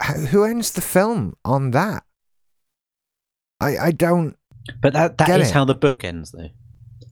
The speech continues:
Speaker 1: Then it's a stupid end for the book. Actually, didn't I read at some point that this is perhaps one of the more faithful,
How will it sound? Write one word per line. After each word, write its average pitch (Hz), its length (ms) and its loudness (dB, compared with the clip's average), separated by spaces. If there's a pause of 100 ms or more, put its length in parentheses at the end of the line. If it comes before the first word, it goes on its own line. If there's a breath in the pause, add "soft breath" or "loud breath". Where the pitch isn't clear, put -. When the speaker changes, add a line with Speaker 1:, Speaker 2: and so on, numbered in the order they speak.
(200)
Speaker 1:
Then 185 140 2
it's 170 160 -2
a 147 40 -6
stupid 180 520 -2
end 160 180 -2
for - 80 -8
the 123 60 -2
book. - 680 -8 (720)
Actually, 131 360 0
didn't 147 200 0
I 139 80 2
read 135 260 -2
at - 80 -6
some 127 220 -4
point 120 280 -2
that 107 120 -6
this 113 220 -4
is 107 120 -4
perhaps 110 400 -4
one 113 120 0
of 107 80 -2
the 98 40 -4
more 101 200 0
faithful, 98 600 -4